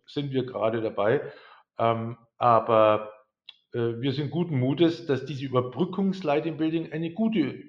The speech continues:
Brücke sein wird, wieder ins, ähm, Normalmesseleben. Und, ähm,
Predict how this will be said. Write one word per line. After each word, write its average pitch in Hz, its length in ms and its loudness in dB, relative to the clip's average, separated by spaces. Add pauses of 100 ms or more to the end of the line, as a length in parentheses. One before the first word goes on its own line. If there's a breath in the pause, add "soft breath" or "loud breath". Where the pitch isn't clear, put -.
Brücke 160 320 -2
sein 110 380 0
wird, 127 260 0 (480 loud breath)
wieder 131 240 0
ins, 135 340 -8
ähm, 127 380 -4
Normalmesseleben. 131 2250 -2
Und, 127 460 -6
ähm, 117 400 -4